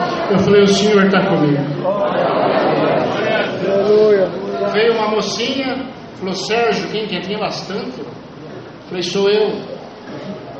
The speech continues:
Speaker 1: O médico mandou levar, liberou o T I, ele vai fazer a cirurgia.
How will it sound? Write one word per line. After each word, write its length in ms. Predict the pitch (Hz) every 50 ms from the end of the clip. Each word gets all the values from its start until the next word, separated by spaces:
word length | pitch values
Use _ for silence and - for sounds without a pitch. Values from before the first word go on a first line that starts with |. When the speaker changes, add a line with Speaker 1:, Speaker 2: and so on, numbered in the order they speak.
| - - - - - - - -
Speaker 1:
O 40 | 175
médico 360 | 170 180 185 185 175 - 180
mandou 240 | 180 185 185 196 202
levar, 360 | 190 190 170 - 175 180 180 180
liberou 380 | 175 170 180 190 190 208 208
o 20 | 196
T 120 | 196 185 180
I, 140 | 185 196
ele 100 | 208 202
vai 160 | 196 196 190 -
fazer 200 | 202 185 196 190
a 20 |
cirurgia. 640 | 190 - 185 180 180 175 - - - - - -